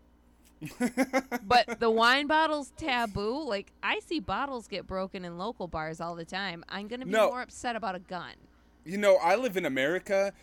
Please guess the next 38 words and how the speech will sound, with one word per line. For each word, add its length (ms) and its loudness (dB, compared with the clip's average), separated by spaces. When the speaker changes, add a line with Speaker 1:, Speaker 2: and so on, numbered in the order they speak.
Speaker 1:
I 200 4
see 260 -6
guns 640 -6
on 160 -6
a 60 -6
regular 440 -4
basis, 440 -4
but 180 -10
if 140 -14
you 240 -8
break 360 -4
a 60 -4
fucking 480 -4
bottle 380 -4
of 120 -10
wine, 440 -4
god 280 -4
damn 360 -8
you. 240 -6
Speaker 2:
<laughs> 240 -20
That's 200 2
Speaker 1:
What 100 0
the 120 6
fuck 280 8
are 80 10
you 120 -2
Speaker 2:
wasteful. 160 -2
Speaker 1:
thinking? 680 2
Speaker 2:
Dave, 240 -4
are 120 0
there 160 -4
any 200 -6
scenes 480 -10
in 120 -10
this 200 -10
film 300 -6
that 140 -12
just 260 -12